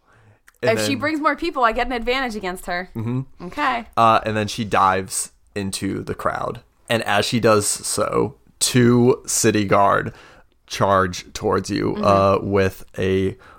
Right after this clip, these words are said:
Speaker 1: one with a sword and the other with a hammer. And they are coming in on either side of you.
Speaker 2: All right.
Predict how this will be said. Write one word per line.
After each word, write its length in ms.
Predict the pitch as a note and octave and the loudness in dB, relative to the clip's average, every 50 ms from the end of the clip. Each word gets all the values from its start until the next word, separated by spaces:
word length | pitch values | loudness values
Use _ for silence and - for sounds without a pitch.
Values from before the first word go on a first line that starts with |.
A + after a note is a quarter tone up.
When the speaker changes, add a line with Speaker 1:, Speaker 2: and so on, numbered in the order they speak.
| - _ _ | -20 _ _
Speaker 1:
one 460 | G#2+ G#2 A2+ A#2 A#2 A#2 A#2+ B2 - | 0 2 4 4 4 2 0 -4 -4
with 260 | - A2 G#2+ G2+ - - - | 0 0 0 0 0 -2 -2
a 300 | G2+ G2 F#2+ F#2+ F#2+ - | 0 2 2 2 0 -2
sword 680 | - - - - - B2 B2+ C3+ C#3+ D3+ D#3 D#3 D#3+ - - - - - - _ _ - | -4 -8 -6 0 2 4 4 6 6 4 4 2 -2 -6 -8 -16 -20 -20 -20 _ _ 0
and 400 | G#2 G2+ G2+ G2 G2 G2+ G2 - | 2 2 2 2 2 0 -2 -4
the 200 | - G#2+ G2+ G2 - | -4 -2 -2 2 2
other 240 | G2+ G2 G2+ G2 G2 | 4 4 6 4 4
with 180 | G2 F#2 - | 4 2 2
a 60 | G2 | 0
hammer. 580 | F#2 - - F#2 G#2 G#2 - - - - - - _ - - - _ _ _ _ - | -2 -2 -4 -4 -4 -2 -4 -2 -4 -4 -4 -6 _ -20 -20 -20 _ _ _ _ -4
And 140 | G2+ F#2+ F#2 | -4 0 2
they 80 | F#2+ F#2 | 2 2
are 80 | F#2 F#2 | 2 0
coming 300 | - - G2 F#2+ G2 F#2+ | 0 -2 -2 -2 -2 -4
in 160 | G2 G2+ G2+ | -4 -4 -2
on 160 | G#2 G#2+ G#2+ - - | -2 -4 -4 -4 -4
either 240 | G2+ F#2+ F#2+ - | -4 -2 -2 -4
side 300 | - - - - - - | -4 -4 -4 -4 -4 -4
of 80 | - - | -6 -6
you. 200 | G2+ F#2+ - A2 - _ _ - | -6 -6 -6 -8 -10 _ _ -4
Speaker 2:
All 60 | F#3+ | -2
right. 220 | F#3+ F3 E3 - | -2 -2 -2 -4